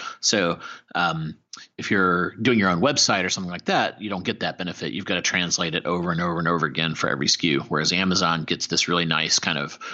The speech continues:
uh, reuse out of their catalog, which is another huge benefit of this program.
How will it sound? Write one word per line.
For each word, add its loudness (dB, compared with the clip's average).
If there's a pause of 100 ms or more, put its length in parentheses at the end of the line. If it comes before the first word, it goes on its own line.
(180)
uh, 0
reuse 4
out 2
of -4
their 0
catalog, 0
which -2
is -2
another 0
huge -2
benefit -4
of -8
this -2
program. -4